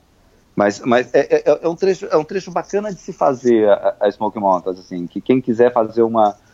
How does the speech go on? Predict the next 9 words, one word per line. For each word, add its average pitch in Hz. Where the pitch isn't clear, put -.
tirar 107
aí 107
uma 147
semana 127
de -
caminhada 113
pelos 110
Estados 104
Unidos, 117